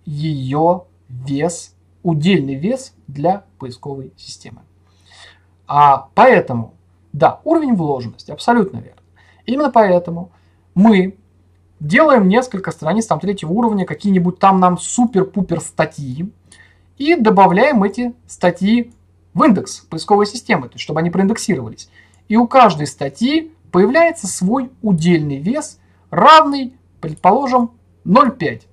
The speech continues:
Ноль пять литра. Шутка. Ноль пять У К Г. А, поэтому, а,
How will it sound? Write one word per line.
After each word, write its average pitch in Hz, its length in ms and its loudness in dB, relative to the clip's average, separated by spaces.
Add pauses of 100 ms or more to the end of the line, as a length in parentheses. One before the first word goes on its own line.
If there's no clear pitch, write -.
(2000)
Ноль 240 220 2
пять 214 220 0
литра. - 400 -8 (680)
Шутка. - 480 -4 (1200)
Ноль 175 220 -2
пять 226 360 -2
У 240 320 -2 (480)
К 175 380 4 (480)
Г. 147 340 -6 (720)
А, 151 540 6 (220)
поэтому, 175 640 2
а, 139 640 2